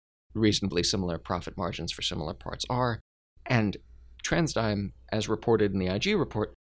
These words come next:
had refused to give additional information to justify its cost buildup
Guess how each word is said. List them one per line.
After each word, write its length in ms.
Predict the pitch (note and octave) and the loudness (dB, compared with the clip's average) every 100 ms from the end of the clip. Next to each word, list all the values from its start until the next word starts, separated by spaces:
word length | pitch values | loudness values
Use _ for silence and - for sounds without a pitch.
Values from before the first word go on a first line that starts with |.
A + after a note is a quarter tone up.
| _ | _
had 220 | - A2+ A2+ | -2 -2 0
refused 720 | G#2+ - D3+ C#3 C3+ - - | -2 0 0 0 0 -6 -6
to 100 | A#2+ | -4
give 380 | A2 A#2+ G#2+ - | 0 2 2 0
additional 540 | G2+ F#2 G#2+ - F#2 - | -4 0 0 0 -4 -4
information 580 | G2 - G2 G#2 - F2 | -6 -4 -2 0 -2 -6
to 60 | |
justify 520 | E2+ F2 - - - - | -4 -2 -2 -4 -4 -4
its 200 | - - | -4 -6
cost 360 | - F#3 - | -4 -4 -4
buildup 320 | G#2+ - - | -4 -4 -6